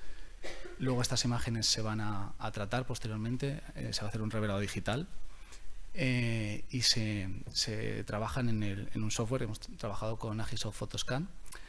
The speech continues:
eh, un programa para generar estos modelos tres D a través de la, de las fotos. Las fotos se alinean y generamos una, una malla,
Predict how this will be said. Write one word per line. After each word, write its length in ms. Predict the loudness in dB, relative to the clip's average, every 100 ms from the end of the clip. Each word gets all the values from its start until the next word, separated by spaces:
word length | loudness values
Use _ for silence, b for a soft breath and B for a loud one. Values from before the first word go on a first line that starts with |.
| B B B -2
eh, 440 | 2 2 2 0
un 100 | 0
programa 300 | -2 -2 0
para 240 | 6 6 6
generar 420 | 0 0 0 -2 -4 -4
estos 260 | -2 -2
modelos 320 | 0 2 2
tres 180 | 2 0
D 100 | 2
a 80 | 2
través 200 | 2 0
de 80 | 0
la, 320 | -2 -2 -6 -8 -4
de 120 | 0
las 180 | 0 0
fotos. 460 | -2 0 0 -2 -4 -2 -4 -4 -6 -4 0 0 2
Las 160 | 2
fotos 220 | 4 4 6
se 60 |
alinean 520 | 8 8 8 8 4 0 -2 0
y 500 | 2 2 4 4 2 2
generamos 520 | 2 4 4 2 2
una, 340 | 2 0 -2 -4 -6 -2
una 160 | 2 2
malla, 320 | 2 2 0